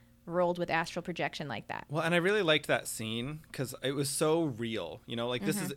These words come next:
Speaker 2: like, I like how she was like, "You know what? If you don't believe what I'm talking about, like, I get that this is a huge stretch, but this is what I believe is going on.
Speaker 1: Mm-hmm.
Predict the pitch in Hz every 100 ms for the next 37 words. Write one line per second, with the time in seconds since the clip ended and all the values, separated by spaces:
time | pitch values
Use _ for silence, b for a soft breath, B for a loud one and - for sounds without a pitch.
0 | - 139 - - 127 123 143 156 143 127
1 | 143 127 113 113 123 139 160 165 - b
2 | b b - 117 135 165 151 139 135 123
3 | 117 113 107 113 104 104 98 - - -
4 | - 110 - 104 135 139 127 113 110 101
5 | - 131 131 - - 113 107 - - 95
6 | 110 120 98 92 101 131 131 127 123 117
7 | 120 110 104 104 107 104 104 - 104 98
8 | 170